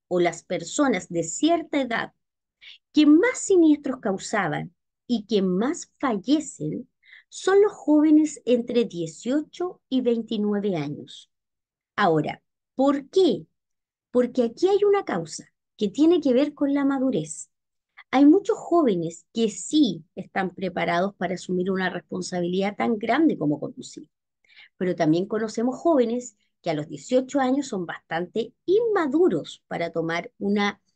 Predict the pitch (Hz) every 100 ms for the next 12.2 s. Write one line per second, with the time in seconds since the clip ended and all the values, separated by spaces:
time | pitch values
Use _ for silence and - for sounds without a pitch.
0 | _ _ _ 196 269 349 - 285 254 247
1 | 190 180 180 185 196 165 165 208 262 262
2 | 254 254 254 254 262 - - - _ _
3 | _ _ _ - 151 170 240 208 160 147
4 | 180 196 196 - 403 415 403 - 349 320
5 | 240 - 233 247 262 _ _ - 196 233
6 | 220 - _ _ 202 226 226 202 170 294
7 | 320 202 151 170 - _ _ _ 175 220
8 | 220 208 185 156 _ - 392 523 - -
9 | 240 247 269 - 269 247 262 302 - -
10 | 247 196 185 233 285 285 240 220 294 -
11 | 294 262 254 254 220 202 139 135 139 -
12 | -